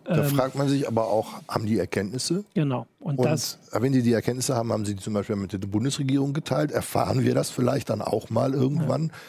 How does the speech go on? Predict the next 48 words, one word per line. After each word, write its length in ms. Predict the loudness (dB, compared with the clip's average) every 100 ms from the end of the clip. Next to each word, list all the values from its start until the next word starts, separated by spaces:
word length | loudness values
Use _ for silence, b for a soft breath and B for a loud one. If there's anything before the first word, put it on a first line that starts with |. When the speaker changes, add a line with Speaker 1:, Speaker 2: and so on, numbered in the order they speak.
| B _
Speaker 1:
<clears throat> 0 |
Wäre 540 | 2 4 4 2 2 4
ja 60 | 4
auch 120 | 2
interessant, 440 | 0 -2 -2 0
Speaker 2:
Genau, 140 | 2 2
Speaker 1:
ne? 60 |
Speaker 2:
weil 80 | 2
also 160 | 4 2
es 100 | 4
sieht 220 | 4 4
auf 160 | 2 4
jeden 180 | 4
Fall 160 | 4 2
so 100 | 4
aus 220 | 2 2
nach 140 | 2 4
den 180 | 2
Reaktionen 540 | 4 2 2 2 2 4
und 140 | 2
den, 200 | 2 2
den 240 | 0 2 2
ruhigen 420 | 2 4 6 6
Reaktionen 520 | 4 2 0 0 0
aus 160 | -2 0
den 240 | 2 4
Nicht-Five 500 | 4 2 0 0 2
Eyes-Staaten, 560 | 0 -2 0 -2 -2 0
dass 220 | 0 0
die 160 | 2 2
Ergebni-, 460 | 2 0 2 0 0
die 180 | 0 2
Erkenntnisse, 520 | 2 2 2 0 -2 0
falls 360 | 0 0 2
sie 100 | 2
welche 280 | 4 4 2
hätten, 440 | 2 2 4 2 2 B B B
nicht 260 | 2 2 4
geteilt 480 | 0 0 0 0 -2
wurden. 240 | -4 -2
Das 200 | -2 0
kann 120 | 2
man 140 | 2 0
schon 160 | 0
sagen, 280 | 0 0 0
Speaker 1:
Ja. 40 | 0
Speaker 2:
weil 120 | 0
sonst 400 | 2 2 0 -4